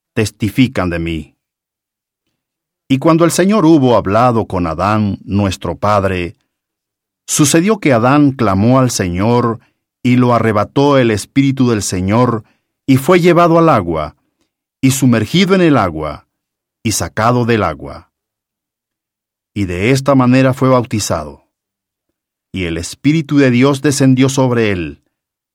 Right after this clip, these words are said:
y así nació del Espíritu, y fue vivificado en el hombre interior. Y oyó una voz del cielo que decía: "Eres bautizado con fuego y con el Espíritu Santo.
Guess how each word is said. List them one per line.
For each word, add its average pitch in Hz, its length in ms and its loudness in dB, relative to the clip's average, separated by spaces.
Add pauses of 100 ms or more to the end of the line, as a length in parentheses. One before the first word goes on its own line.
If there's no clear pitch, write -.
y 90 120 -8
así 135 400 0
nació 135 340 2
del 131 140 2
Espíritu, 98 840 -4 (920)
y 113 140 -2
fue 131 320 0
vivificado 120 960 0 (100)
en 113 160 0
el 113 140 0
hombre 113 320 2
interior. 101 720 -4 (1200)
Y 123 120 2
oyó 147 320 4
una 180 240 2
voz 131 280 0
del 95 180 -2
cielo 120 400 0
que 120 120 -4
decía: 95 640 -8 (680)
"Eres 127 400 0
bautizado 131 760 0
con 123 220 0
fuego 110 600 -2 (340)
y 127 100 -2
con 117 220 0
el 110 140 0
Espíritu 113 560 -2
Santo. 87 680 -6